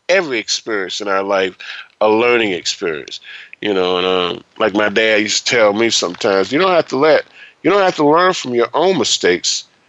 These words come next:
Sometimes you can look at other people's mistakes and, uh,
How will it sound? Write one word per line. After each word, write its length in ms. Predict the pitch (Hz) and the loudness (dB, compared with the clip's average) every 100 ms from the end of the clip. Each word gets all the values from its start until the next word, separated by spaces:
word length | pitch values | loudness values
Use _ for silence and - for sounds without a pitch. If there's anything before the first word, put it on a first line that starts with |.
| _ | _
Sometimes 500 | - - - 147 123 | -12 -8 0 2 2
you 80 | 123 | 0
can 140 | - | -2
look 220 | 110 117 - | 0 0 -2
at 140 | - | -2
other 220 | 131 139 | 0 0
people's 460 | - 117 104 95 90 | -2 -4 -8 -8 -10
mistakes 720 | 92 - - 92 80 - - - _ _ _ _ _ | -4 -2 2 2 2 -4 -6 -10 _ _ _ _ _
and, 340 | 107 101 95 95 | -2 0 2 2
uh, 320 | 92 92 101 | 0 -2 -4